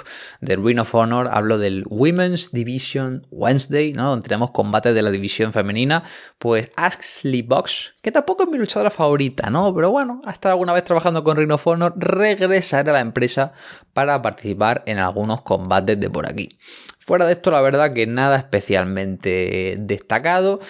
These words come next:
así que hablemos rápidamente de lo que fue el último episodio de Ring of Honor T V,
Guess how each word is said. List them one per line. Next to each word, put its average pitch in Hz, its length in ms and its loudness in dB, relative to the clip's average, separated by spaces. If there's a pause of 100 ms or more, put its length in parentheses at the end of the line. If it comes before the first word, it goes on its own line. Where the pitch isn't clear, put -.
(120)
así 160 260 -4
que 160 120 0
hablemos 156 360 0
rápidamente 143 640 0
de 151 100 2
lo 120 140 0
que 110 80 -2
fue 135 380 2
el 110 80 0
último 120 260 0
episodio 123 640 0
de 101 280 2
Ring 113 140 2
of 107 160 -4
Honor 104 240 -2
T 117 140 -6
V, 269 280 -4